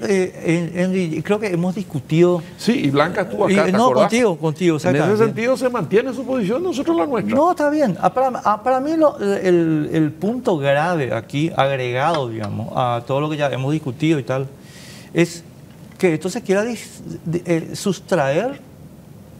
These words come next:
Speaker 1: al proceso electoral. Se quiera sustraer, se quiera sacar del proceso electoral. No.
Speaker 2: Así es.
Speaker 1: ¿Entendés?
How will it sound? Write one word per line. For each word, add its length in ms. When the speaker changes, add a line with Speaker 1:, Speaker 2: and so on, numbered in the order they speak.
Speaker 1:
al 140
proceso 340
electoral. 400
Se 140
quiera 160
sustraer, 420
se 80
quiera 200
sacar 460
del 140
proceso 320
electoral. 420
No. 280
Speaker 2:
Así 140
es. 120
Speaker 1:
¿Entendés? 480